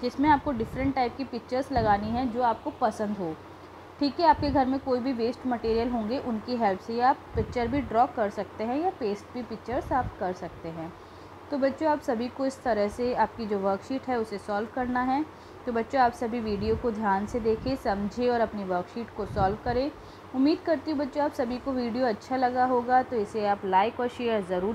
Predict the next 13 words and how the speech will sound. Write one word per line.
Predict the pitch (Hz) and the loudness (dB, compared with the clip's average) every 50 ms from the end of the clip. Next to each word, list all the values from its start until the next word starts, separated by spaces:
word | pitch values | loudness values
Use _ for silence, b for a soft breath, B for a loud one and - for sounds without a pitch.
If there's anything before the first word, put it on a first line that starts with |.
| 226 - | -2 -4
कीजिए। | 254 254 233 214 254 269 294 320 - B B B B B - - - - - - - - - - - - - - - - - 226 | -4 -4 -4 -2 -2 -2 -2 -4 -6 B B B B B -20 -20 -18 -18 -18 -18 -18 -18 -18 -18 -20 -20 -20 -18 -18 -6 0 0
और | 233 233 | 2 4
बच्चों, | 226 226 226 - 247 247 - - | 4 2 2 2 0 0 4 4
comment | 220 220 240 277 302 302 269 | 4 6 6 6 6 6 6
box | 277 285 - - 285 | 6 4 4 2 2
में | 285 | 2
आप | 269 269 | 2 2
सभी | - 294 247 254 269 | 0 -2 0 2 2
मुझे | 262 262 254 269 269 - - | 2 2 2 0 -2 -2 0
comment | 240 226 240 269 311 349 - | 0 2 4 4 2 2 2
करके | - 330 302 - 311 302 | 0 0 0 0 0 0
ज़रूर | 262 254 226 220 220 220 | 2 2 2 2 2 0
बताइए | 214 214 214 - 202 214 226 240 | 0 -2 -2 -2 -4 -4 -2 -4